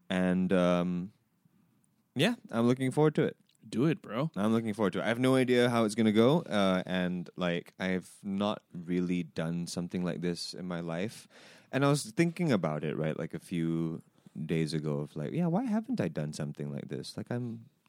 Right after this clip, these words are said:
Speaker 1: thirty this year, you know? Like,
Speaker 2: Yeah.
Speaker 1: um, it's, it, I, I, I was well within my means to do something like this, like, a, a while ago. And I realized that it was because I was always traveling. Like, I was
Speaker 2: Mm.
Speaker 1: always traveling. I was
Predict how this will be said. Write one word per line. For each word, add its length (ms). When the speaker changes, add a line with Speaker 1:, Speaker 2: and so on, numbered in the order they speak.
Speaker 1:
thirty 320
this 280
year, 300
you 120
know? 160
Like, 280
Speaker 2:
Yeah. 140
Speaker 1:
um, 560
it's, 600
it, 180
I, 200
I, 140
I 80
was 220
well 180
within 260
my 160
means 420
to 100
do 140
something 400
like 160
this, 240
like, 220
a, 540
a 60
while 320
ago. 420
And 180
I 60
realized 800
that 180
it 40
was 180
because 720
I 160
was 200
always 460
traveling. 840
Like, 180
I 100
was 140
Speaker 2:
Mm. 80
Speaker 1:
always 400
traveling. 460
I 80
was 100